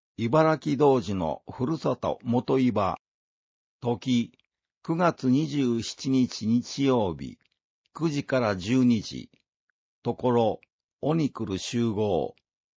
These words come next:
定員、先着四十人。内容、茨城童子のルーツを探訪。水との戦いの痕跡。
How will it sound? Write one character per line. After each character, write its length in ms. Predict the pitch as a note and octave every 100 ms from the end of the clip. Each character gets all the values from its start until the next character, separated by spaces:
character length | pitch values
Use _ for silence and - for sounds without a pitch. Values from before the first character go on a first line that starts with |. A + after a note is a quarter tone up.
| _ _ _ -
定 280 | C3 C3+
員、 320 | B2+ A#2+ A#2 - _
先 320 | - C#3 D#3 D3+
着 300 | D3+ - C3+
四 260 | C#3 D3
十 260 | B2 C3 A2+
人。 360 | E2 B1 - _ _ _ _ _ _ _ -
内 400 | A#2+ B2 A#2 A2+
容、 340 | G#2+ G2+ - _ _ _ _ G2+
茨 400 | A#2+ D#3+ E3 C#3+
城 140 | D3+
童 260 | C#3+ D3 C3
子 140 | -
の 160 | F#2+ D#2+
ル 280 | A2+ E3+ C#3+
ー 40 |
ツ 160 | - A#2
を 160 | F#2
探 360 | F2 A2+ G#2+ G2
訪。 320 | F#2 E2+ C2 _ _ _ _ _ -
水 320 | A2 D3 C3
と 140 | - D#3
の 80 | A#2+
戦 480 | B2+ C#3+ C3+ C#3
い 80 | C3
の 160 | B2 A2
痕 320 | - B2 A#2
跡。 560 | - G2 - F#2+ E2+